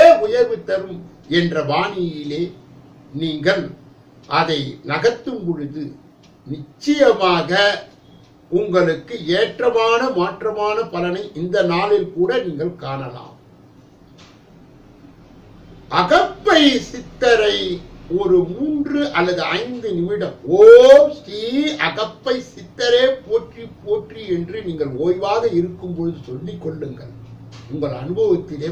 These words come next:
பல வெற்றிகளை நீங்கள் பெற்றுக் கொள்ளுங்கள். இதுவரையிலே அனைத்து ராசிகளுடைய பொது பலனை பார்த்தோம். ஒவ்வொருவருக்கும் தனி பலன் தேவை.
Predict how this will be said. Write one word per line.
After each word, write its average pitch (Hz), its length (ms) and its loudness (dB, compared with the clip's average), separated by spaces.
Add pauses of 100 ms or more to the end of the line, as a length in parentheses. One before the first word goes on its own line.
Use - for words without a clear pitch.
பல 131 140 -10
வெற்றிகளை 156 540 -10
நீங்கள் 131 400 -12
பெற்றுக் - 380 -18
கொள்ளுங்கள். - 280 -16 (1400)
இதுவரையிலே 175 1120 0 (2000)
அனைத்து 320 760 4 (100)
ராசிகளுடைய 240 1040 4 (220)
பொது 349 260 2 (120)
பலனை 247 420 2
பார்த்தோம். - 600 -14 (180)
ஒவ்வொருவருக்கும் 202 1080 2
தனி 170 320 -6 (160)
பலன் 156 400 -6 (140)
தேவை. 135 560 -10